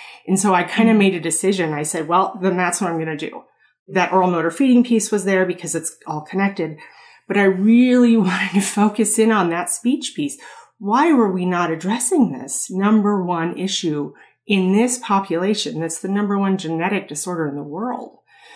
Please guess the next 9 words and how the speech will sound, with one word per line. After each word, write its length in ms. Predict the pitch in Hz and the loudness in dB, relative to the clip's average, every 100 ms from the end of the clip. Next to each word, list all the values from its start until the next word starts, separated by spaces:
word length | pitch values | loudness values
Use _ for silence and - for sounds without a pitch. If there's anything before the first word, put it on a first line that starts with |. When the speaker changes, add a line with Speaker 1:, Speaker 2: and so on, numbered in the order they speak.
| - - - _ | -20 -20 -20 _
Speaker 1:
And 160 | 196 196 | 0 2
so 220 | 220 196 | 4 2
it 80 | 185 | 2
really 300 | 190 226 233 | 2 2 2
kind 260 | - 202 | 0 0
of 80 | 185 | 0
became 520 | 180 - - 208 175 | -2 -6 -4 0 2
Speaker 2:
Mm-hmm. 380 | 165 151 151 | 2 2 0
Speaker 1:
a, 40 | 143 | -4